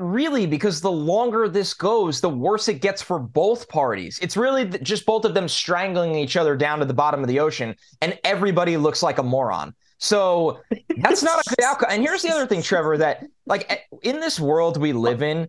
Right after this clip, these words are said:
Speaker 2: My
Speaker 1: that
Speaker 2: guy's
Speaker 1: is
Speaker 2: going in.
Speaker 1: so
Speaker 2: My guy's going in right now.
Speaker 1: <laughs> In this world we live in where everybody, and I'm guilty of it at times too,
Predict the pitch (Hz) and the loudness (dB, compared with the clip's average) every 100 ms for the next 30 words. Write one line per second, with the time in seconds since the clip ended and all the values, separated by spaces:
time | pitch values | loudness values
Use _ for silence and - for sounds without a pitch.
0 | - 151 143 151 151 139 131 123 120 - | -4 -2 2 2 2 0 0 0 0 -2
1 | - 135 147 143 139 131 127 120 117 113 | -2 -2 -2 -2 0 0 0 -2 -2 -4
2 | 117 113 131 - - 214 - 339 - 494 | -4 -2 -2 -4 -4 -6 -4 -2 2 2
3 | 480 - 440 240 320 359 302 226 247 220 | 0 -12 -2 0 0 -2 0 0 0 0
4 | 170 151 151 185 170 156 - 143 147 165 | 2 2 2 -2 0 -2 0 -2 -2 0
5 | 170 170 165 143 190 170 175 160 151 143 | 0 0 0 -2 -2 0 0 0 0 0
6 | 135 151 127 117 - 139 107 | 0 -2 -4 -4 -4 -2 0